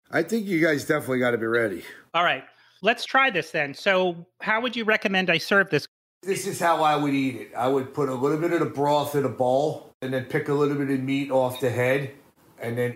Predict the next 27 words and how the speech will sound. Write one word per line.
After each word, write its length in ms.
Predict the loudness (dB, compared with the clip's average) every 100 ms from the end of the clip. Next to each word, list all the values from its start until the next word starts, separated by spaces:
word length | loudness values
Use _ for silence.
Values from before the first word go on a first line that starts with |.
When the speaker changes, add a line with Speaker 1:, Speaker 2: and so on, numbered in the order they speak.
| -2
Speaker 1:
eat 180 | 0 2
it 80 |
like 220 | 0 0 -2
that. 180 | -4
If 60 | 0
you 80 | 2
wanna 280 | 2 0 0
drizzle 360 | 0 0 2
a 60 | 2
little 160 | 2
bit 140 | 2 2
of 60 |
extra 340 | 2 0 0 0
virgin 340 | 2 2 2
olive 320 | 2 2 2
oil 300 | 2 2 2
on 160 | 0 0
top 280 | 0 0 -2
of 100 | -2
it, 260 | -4 -6 -16 -20 -20 -20 -10
would 120 | -4 -2
be 100 | 0
good. 500 | 2 2 2 -4 -8 -8
And 160 | -2 -2
that's 320 | -2 -6 -8
the 100 | -8
story. 460 | -2 0 2 -2